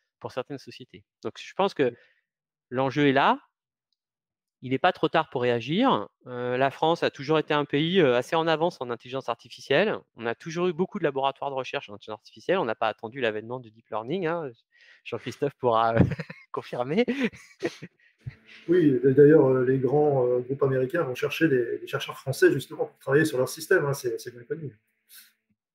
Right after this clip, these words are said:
Speaker 1: Tout à fait. Non, mais alors, on n'a pas à rougir. Euh, on n'a pas les moyens des Chinois qui peuvent mettre des milliards sur des expérimentations d'un coup. Mais, euh, ça fait longtemps qu'on fait de la recherche.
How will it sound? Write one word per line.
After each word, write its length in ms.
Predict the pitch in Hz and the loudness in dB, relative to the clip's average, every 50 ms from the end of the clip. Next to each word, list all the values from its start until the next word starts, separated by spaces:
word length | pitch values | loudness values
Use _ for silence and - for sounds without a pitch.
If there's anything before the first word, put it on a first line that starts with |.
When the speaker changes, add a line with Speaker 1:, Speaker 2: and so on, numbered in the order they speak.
| _ _ - | _ _ -18
Speaker 1:
Tout 120 | - 175 | -10 -2
à 120 | - 185 175 | -2 0 2
fait. 240 | - 196 180 170 147 | 4 4 4 4 4
Non, 160 | 147 160 165 | 2 2 4
mais 60 | 165 | 4
alors, 460 | 156 147 139 139 120 80 58 64 - _ _ - - 76 _ _ - - - | 4 4 2 2 0 -2 -6 -10 -16 _ _ -20 -20 -20 _ _ -20 -12 -8
on 80 | 123 127 | 0 0
n'a 120 | 123 117 | 0 2
pas 160 | - 185 190 | 4 4 4
à 40 | 185 | 4
rougir. 640 | 160 151 147 127 117 135 156 202 269 240 143 104 95 _ _ _ - | 4 2 0 -4 -4 -4 2 2 4 4 2 0 -6 _ _ _ -12
Euh, 440 | 107 104 104 110 110 107 107 104 | -10 -8 -6 -6 -6 -6 -6 -6
on 200 | 107 110 110 110 | -6 -6 -6 -4
n'a 140 | 113 117 127 | -2 -2 -2
pas 180 | - - 151 143 | 2 2 0 2
les 100 | 139 135 | 2 2
moyens 300 | 143 147 156 160 165 151 | 2 4 4 4 2 0
des 100 | 131 123 | -2 -4
Chinois 340 | - - - 151 156 156 - | -6 -8 -4 -2 0 0 -2
qui 120 | - - | -4 -12
peuvent 160 | - 127 113 127 | -12 -10 -4 -4
mettre 140 | 127 123 | -4 -4
des 100 | 123 120 | -4 -6
milliards 320 | 127 139 151 156 160 165 - | -4 0 2 2 2 2 0
sur 100 | - 131 | -4 -10
des 120 | 120 113 | -10 -10
expérimentations 680 | 117 117 - - 123 123 123 127 - 127 120 - 139 127 | -14 -10 -6 -4 -4 -4 -4 -6 -6 -6 -6 -6 -6 -4
d'un 160 | 131 135 147 | -2 -4 -4
coup. 340 | - - 226 240 262 277 - _ _ _ _ _ _ _ - 127 | 0 2 4 6 6 6 4 _ _ _ _ _ _ _ -4 0
Mais, 260 | 139 156 185 208 202 | 2 4 6 6 6
euh, 100 | 170 135 | 6 4
ça 120 | - 147 131 | 4 0 -2
fait 120 | - 143 | 0 0
longtemps 220 | 131 147 - 196 175 | 0 0 0 -2 -4
qu'on 100 | - - | -4 -6
fait 100 | - 147 | -6 -4
de 60 | 120 | -4
la 60 | 117 | -2
recherche. 580 | 117 117 - - 156 160 185 220 240 - - | -4 -4 -6 -2 0 0 2 2 0 -2 -6